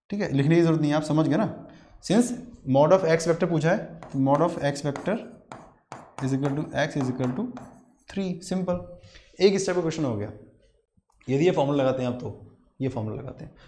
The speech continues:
नहीं भी लगाते हैं तो आप इसको एक्सपेंड करेंगे, जैसे मैंने इसको किया था एक्सपेंड, तो भी आप ईजीली कर सकते हैं। मगर यदि आप बड़ा क्वेश्चन सॉल्व कर रहे हैं, उसमें छोटी जगह कहीं ज़रूरत पड़ गई, तो उसको आप कैलकुलेशन के लिए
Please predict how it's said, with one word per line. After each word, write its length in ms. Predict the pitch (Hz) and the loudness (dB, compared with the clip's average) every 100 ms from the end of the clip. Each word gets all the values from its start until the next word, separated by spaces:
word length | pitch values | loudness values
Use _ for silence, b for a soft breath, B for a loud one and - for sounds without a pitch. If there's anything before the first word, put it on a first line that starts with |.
| b | b
नहीं 220 | 127 127 | 2 6
भी 100 | 165 | 8
लगाते 320 | 214 208 196 226 | 8 8 6 0
हैं 280 | 294 - - | -4 -10 -2
तो 80 | |
आप 80 | 180 | -2
इसको 240 | 175 208 202 | 0 0 0
एक्सपेंड 380 | 156 - 185 196 | -2 0 0 2
करेंगे, 200 | 190 196 | 2 2
जैसे 180 | 196 196 | 0 0
मैंने 160 | 196 | 0
इसको 200 | 190 208 | 0 -2
किया 180 | 196 190 | 0 -2
था 140 | 196 196 | 0 -4
एक्सपेंड, 320 | - 196 262 - B B B - | -4 -4 -4 -6 B B B 2
तो 100 | 185 | 4
भी 140 | 185 | 6
आप 220 | 202 208 180 | 4 4 0
ईजीली 240 | 165 180 | 0 0
कर 120 | - 170 | 0 -2
सकते 240 | 165 196 | -2 -4
हैं। 140 | 226 165 | -6 -2
मगर 320 | 175 165 - B B B | -2 -2 -6 B B B
यदि 200 | 143 175 190 | -2 2 4
आप 220 | 190 190 | 4 4
बड़ा 800 | 190 180 147 - - 139 143 170 | 2 2 0 -6 -8 4 8 8
क्वेश्चन 260 | 180 175 185 | 6 0 6
सॉल्व 200 | 175 160 | 6 6
कर 100 | 147 | 4
रहे 80 | |
हैं, 60 | 143 | 2
उसमें 180 | 143 165 | 0 -4
छोटी 300 | - 147 175 | 0 2 4
जगह 180 | 170 175 | 4 4
कहीं 140 | 175 | 4
ज़रूरत 200 | 160 156 | 4 4
पड़ 80 | 143 | 2
गई, 160 | 147 240 | 0 -2
तो 260 | - 160 | -4 -2
उसको 220 | 160 - 170 | -2 -2 0
आप 320 | 208 - - B B B - | 0 -2 -16 B B B 0
कैलकुलेशन 440 | 147 147 165 170 165 | 0 2 -2 -2 0
के 80 | |
लिए 160 | 160 | 0